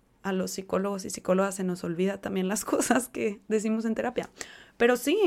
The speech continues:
o sea, es eso, es, "Ah, entonces cuando estabas haciendo esto, esta, esto para ti es decirme te amo". No lo, no lo sabía.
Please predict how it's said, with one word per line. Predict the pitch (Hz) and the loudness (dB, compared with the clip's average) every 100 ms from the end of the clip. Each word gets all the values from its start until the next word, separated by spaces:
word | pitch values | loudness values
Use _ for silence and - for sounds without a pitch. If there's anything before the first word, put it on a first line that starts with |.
| 208 | 2
o | - 233 | 2 2
sea, | 254 | 2
es | 254 | 2
eso, | 339 311 226 | 2 4 4
es, | 220 220 - _ _ _ _ _ | 4 0 -8 _ _ _ _ _
"Ah, | - 269 370 330 | -2 4 6 8
entonces | 269 269 277 - | 6 2 -4 0
cuando | 294 | 2
estabas | 269 269 269 | 2 2 0
haciendo | 294 285 277 | 0 2 4
esto, | 277 277 | 4 2
esta, | 262 - 262 - | 0 2 2 4
esto | 240 - 277 | 0 2 0
para | 233 220 190 | 2 0 0
ti | 262 262 | 2 4
es | 233 | 2
decirme | 233 240 233 226 | 2 0 0 0
te | 180 | 0
amo". | 202 262 190 - _ _ _ _ - - _ _ _ | 0 0 -2 -12 _ _ _ _ -20 -20 _ _ _
No | 185 175 | -2 -2
lo, | 160 170 | -2 -4
no | 175 165 | -4 -6
lo | - | -6
sabía. | - 262 247 | -2 0 0